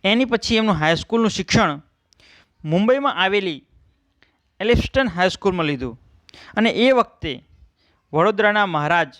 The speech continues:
શ્રી સયાજીરાવ ગાયકવાડ, જે તેજસ્વી વિદ્યાર્થીઓ હતા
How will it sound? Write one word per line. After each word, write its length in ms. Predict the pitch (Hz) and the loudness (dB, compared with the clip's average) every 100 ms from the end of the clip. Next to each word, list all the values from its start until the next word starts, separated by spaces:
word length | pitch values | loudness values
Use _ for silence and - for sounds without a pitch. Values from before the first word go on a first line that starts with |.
| - - _ | -20 -20 _
શ્રી 280 | - 202 226 - | -16 -6 -6 0
સયાજીરાવ 500 | 180 190 196 196 190 | 2 2 2 2 2
ગાયકવાડ, 540 | 165 180 180 175 139 120 _ - _ _ _ _ _ - - - | 2 0 0 0 0 -2 _ -20 _ _ _ _ _ -20 -20 -18
જે 100 | - | -4
તેજસ્વી 560 | 208 190 190 233 - 247 | 0 2 2 2 0 -2
વિદ્યાર્થીઓ 460 | 165 185 208 226 190 | 0 0 2 2 0
હતા 240 | 196 180 | 0 0